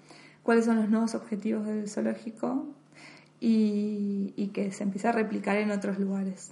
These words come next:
del mundo, digamos, ese es nuestro objetivo. Entonces estamos viendo hacer una,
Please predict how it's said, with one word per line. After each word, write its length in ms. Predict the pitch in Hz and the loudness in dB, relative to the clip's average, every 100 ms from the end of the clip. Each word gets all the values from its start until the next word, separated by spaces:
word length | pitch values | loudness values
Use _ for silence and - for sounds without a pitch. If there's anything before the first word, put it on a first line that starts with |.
| - | -4
del 220 | 220 208 | -2 0
mundo, 320 | 208 202 196 - - | 0 0 0 -2 -6
digamos, 500 | 214 202 196 196 - | -4 -2 -2 -4 -6
ese 340 | 208 190 220 208 | -8 -6 -4 -4
es 260 | 190 - - - | -6 -10 -18 -6
nuestro 300 | 202 190 208 | -6 -4 -6
objetivo. 440 | 196 214 214 107 233 - - - - - | -6 -6 -2 -2 -4 -14 -20 -20 -20 -4
Entonces 380 | 214 214 208 220 | -2 0 0 0
estamos 280 | 214 214 214 | 2 2 4
viendo 200 | 220 220 | 4 2
hacer 300 | 208 214 214 | 0 -2 0
una, 720 | 214 208 202 196 196 196 | 0 2 0 0 -2 -2